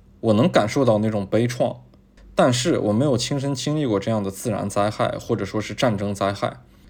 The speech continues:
所以我不能强制自己，或者说不能骗自己去产生所谓内心深层的感动，去哭泣，去，去宣泄某种情绪。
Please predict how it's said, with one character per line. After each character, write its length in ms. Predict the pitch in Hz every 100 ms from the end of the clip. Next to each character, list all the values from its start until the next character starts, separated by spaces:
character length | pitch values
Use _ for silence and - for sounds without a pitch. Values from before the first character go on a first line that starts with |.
| -
所 200 | - 160
以 40 |
我 120 | 185 113
不 160 | -
能 220 | 190 107
强 380 | 127 - 107 101
制 160 | 131 143
自 160 | 120
己， 160 | 107 -
或 160 | - 123
者 80 |
说 120 | 107 120
不 200 | 123 143
能 180 | 104
骗 340 | 113 - 240 127
自 160 | 117
己 260 | 98 - - - - -
去 140 | - 123
产 280 | - 101
生 200 | 95 131
所 180 | 127 104
谓 240 | 95 113 104
内 180 | 123
心 220 | 110 110 110
深 220 | - 120
层 180 | 120 95
的 80 |
感 240 | 110 110 98
动， 240 | 110 104 - - - - -
去 180 | - 123
哭 280 | 123 127 123
泣， 380 | - 123 95 95
去， 600 | - 127 104 95 50 - - -
去 640 | - - 107 95 87 - - - - -
宣 240 | - 123 120
泄 160 | 135
某 160 | 98 104
种 140 | 107
情 280 | 92 - -
绪。 240 | - 117